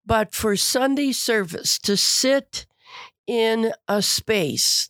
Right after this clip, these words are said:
that is quiet, but then filled with, oh, Doris Hall's incredible organ music, and Casey leading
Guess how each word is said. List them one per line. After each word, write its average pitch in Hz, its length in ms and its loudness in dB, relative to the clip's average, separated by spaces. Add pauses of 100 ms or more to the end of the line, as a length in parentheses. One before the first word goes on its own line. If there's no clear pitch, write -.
that 196 300 0
is 208 260 0
quiet, 254 880 -2 (600)
but 208 160 -2
then 226 280 2
filled 226 600 0
with, 185 340 -2 (140)
oh, 247 460 2
Doris 233 500 0
Hall's 208 420 0
incredible 196 1400 -2
organ 202 460 0
music, 185 400 -2 (800)
and 220 240 0
Casey 269 720 0
leading 240 840 0